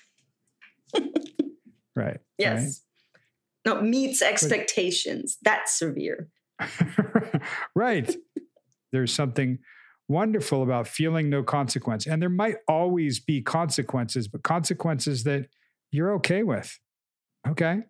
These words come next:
Speaker 1: So someone says you meet expectations. Okay. Someone says you need improvement. Okay.
Speaker 2: No,
Speaker 1: Right now
Speaker 2: Doug.
Speaker 1: it's
Speaker 2: No.
Speaker 1: not. Right. I know. Right.
Speaker 2: <laughs>
Speaker 1: N-, right now it's not. Back then it was. And I know,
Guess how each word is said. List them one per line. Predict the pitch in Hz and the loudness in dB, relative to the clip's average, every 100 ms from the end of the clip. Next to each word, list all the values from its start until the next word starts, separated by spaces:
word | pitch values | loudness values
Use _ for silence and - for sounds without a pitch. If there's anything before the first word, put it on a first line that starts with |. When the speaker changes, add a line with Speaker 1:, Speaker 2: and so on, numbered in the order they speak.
| _ | _
Speaker 1:
So | - 160 | -2 0
someone | - 170 170 170 | 2 2 2 0
says | - 170 139 | 2 2 2
you | 147 | 0
meet | 156 160 | 2 2
expectations. | 151 139 160 143 170 170 - 143 - _ - | 0 0 -2 0 0 0 -2 -6 -10 _ -6
Okay. | 113 151 165 226 _ _ _ _ _ - | -2 2 0 -2 _ _ _ _ _ -6
Someone | - 143 160 | 0 2 2
says | 131 165 127 | 2 2 2
you | 156 | 0
need | 151 156 | 2 2
improvement. | 147 120 170 131 104 - _ 131 | 0 0 0 0 -4 -6 _ -2
Okay. | 147 170 214 - _ _ _ _ _ _ _ | 2 2 0 -6 _ _ _ _ _ _ _
Speaker 2:
No, | 190 190 | 2 4
Speaker 1:
Right | 175 | 4
now | 165 175 160 | 4 4 2
Speaker 2:
Doug. | |
Speaker 1:
it's | 120 139 | 0 2
Speaker 2:
No. | 143 | 2
Speaker 1:
not. | 170 131 - - - _ | 2 0 -2 -10 -14 _
Right. | 160 139 120 - - | 0 0 -2 -8 0
I | 185 | 2
know. | 190 185 | 4 4
Right. | - 175 | 4 4
Speaker 2:
<laughs> | 165 165 | 4 4
Speaker 1:
N-, | - 165 156 | 2 2 2
right | 190 180 | 2 2
now | 185 220 180 | 2 4 4
it's | 151 - | 2 2
not. | 180 175 135 - _ - | 2 2 2 -2 _ -6
Back | 127 151 175 180 | 0 2 4 2
then | 156 156 180 175 | 2 2 2 2
it | 135 | 2
was. | 147 143 120 131 160 - - _ _ - | 2 2 2 0 0 -4 -6 _ _ -2
And | 151 139 | 0 2
I | 131 | 2
know, | 135 156 165 | 2 2 2